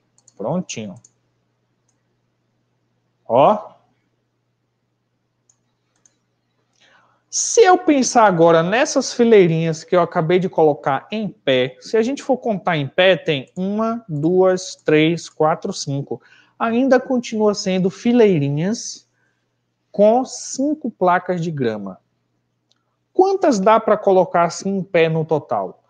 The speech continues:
Ou quantas dá pra colocar assim deitado no total? Será que você já conseguiu raciocinar?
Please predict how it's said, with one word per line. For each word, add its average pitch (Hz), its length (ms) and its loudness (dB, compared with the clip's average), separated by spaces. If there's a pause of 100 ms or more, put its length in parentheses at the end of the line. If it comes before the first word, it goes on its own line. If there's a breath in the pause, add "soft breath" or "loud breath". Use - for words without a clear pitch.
(180)
Ou 370 180 0
quantas 330 540 -2
dá 214 180 4
pra 214 180 2
colocar 165 840 2 (120)
assim 170 480 -4
deitado 147 600 2
no 147 180 2
total? 123 480 -4 (840)
Será 143 300 0
que 160 100 -8
você 156 300 0
já 143 160 -2
conseguiu 175 480 -4
raciocinar? 160 880 -4